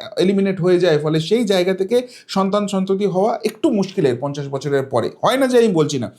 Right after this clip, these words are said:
কিন্তু সেই সংখ্যাটা আজকের সমাজে কতখানি, সেই ডেটাটা ন লক্ষ রয়েছে।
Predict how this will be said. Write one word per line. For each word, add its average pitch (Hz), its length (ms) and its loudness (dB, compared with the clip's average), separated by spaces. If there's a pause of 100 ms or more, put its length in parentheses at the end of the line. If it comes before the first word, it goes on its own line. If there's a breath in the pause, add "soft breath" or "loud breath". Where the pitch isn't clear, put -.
(280 loud breath)
কিন্তু 247 180 -2
সেই 233 240 -2
সংখ্যাটা 220 440 -4
আজকের 160 380 -4
সমাজে 175 400 -8
কতখানি, 117 420 -6 (280 loud breath)
সেই 262 220 2
ডেটাটা 247 400 2
ন 196 380 2
লক্ষ 180 400 0
রয়েছে। 127 600 0